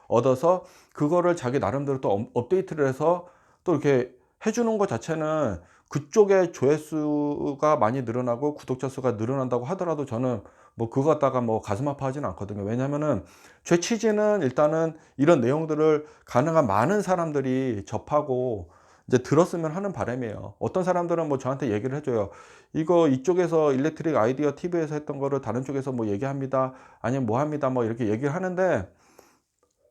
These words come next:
뭐 그런 거 상관없습니다. 뭐 저는 뭐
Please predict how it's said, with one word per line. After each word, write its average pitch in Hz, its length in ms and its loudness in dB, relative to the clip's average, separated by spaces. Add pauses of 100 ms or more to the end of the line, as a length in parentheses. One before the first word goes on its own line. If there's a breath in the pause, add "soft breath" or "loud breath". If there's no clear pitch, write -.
(2250)
뭐 143 120 2
그런 190 180 4
거 190 60 4
상관없습니다. 135 540 -2
뭐 113 140 -2
저는 139 260 0
뭐 120 440 4